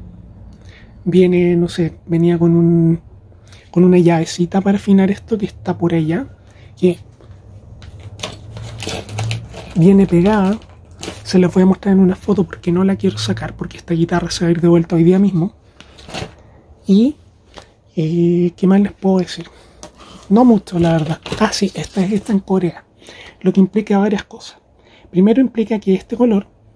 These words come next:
por lo que pude ver en varios videos y cosas que hay antes de comprarla,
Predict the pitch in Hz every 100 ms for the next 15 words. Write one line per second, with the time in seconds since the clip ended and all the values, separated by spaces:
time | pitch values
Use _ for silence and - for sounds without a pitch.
0 | _ _ _ _ _ 175 165 160 170 180
1 | 180 175 170 165 180 185 190 190 - _
2 | 175 175 175 165 156 190 185 156 160 _
3 | _ _ - 185 190 - 185 185 190 180
4 | 185 185 190 175 160